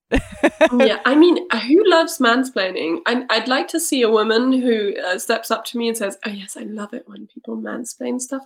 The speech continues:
Speaker 2: to me.
Speaker 1: <laughs>
Speaker 2: It just, you know, it really gets me."
Speaker 1: Exactly.
Speaker 2: I wouldn't have understood it otherwise, you know, it's just
Speaker 1: <laughs> So what is mansplaining? Let me mansplain that to you for <laughs> a second. So,
Speaker 2: Yeah, let
Speaker 1: uh,
Speaker 2: woman explain it.
Speaker 1: <laughs> um,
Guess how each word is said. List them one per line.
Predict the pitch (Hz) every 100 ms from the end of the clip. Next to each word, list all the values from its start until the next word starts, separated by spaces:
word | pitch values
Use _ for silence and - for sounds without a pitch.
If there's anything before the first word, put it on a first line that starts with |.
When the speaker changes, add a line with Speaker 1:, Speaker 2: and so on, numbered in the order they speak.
| -
Speaker 2:
to | 285
me. | 285 330
Speaker 1:
<laughs> | 226 254 359 - -
Speaker 2:
It | 226
just, | 226 -
you | 262
know, | 220 208
it | 196
really | 214 214 - _
gets | - - - -
me." | 269 269 311 302 _ - - 440 523 508 539 - -
Speaker 1:
Exactly. | 196 - 175
Speaker 2:
I | 262
wouldn't | 269 294 359 349
have | 320
understood | - 240 240 - - 226
it | 240 262
otherwise, | - 285 294 302 294 311 320 277 -
you | 277
know, | 269 277
it's | 269 -
just | 240 - - - - - _
Speaker 1:
<laughs> | _ _ _
So | - 311 302 311
what | 254 311 370 -
is | 302 226
mansplaining? | 208 170 175 180 165 190 349 - _ _ _
Let | 220 262 -
me | 269
mansplain | 240 208 214 - 202 175
that | 170 165 180
to | 180
you | 160 160
for | 214
<laughs> |
a | 302 - 320
second. | 262 269 226 254 190 214 - -
So, | -
Speaker 2:
Yeah, | 262 247 247
let | 214 240 -
Speaker 1:
uh, |
Speaker 2:
woman | 208 196
explain | 254 - 202 196
it. | 175 - 320 392 - 466 - 587
Speaker 1:
<laughs> | 605 523 415 277
um, | - 240 226